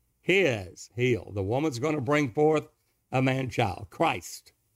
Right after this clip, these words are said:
which is Emmanuel, God with us.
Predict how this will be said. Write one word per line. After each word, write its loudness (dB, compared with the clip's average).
which 2
is -2
Emmanuel, -2
God -2
with -4
us. -12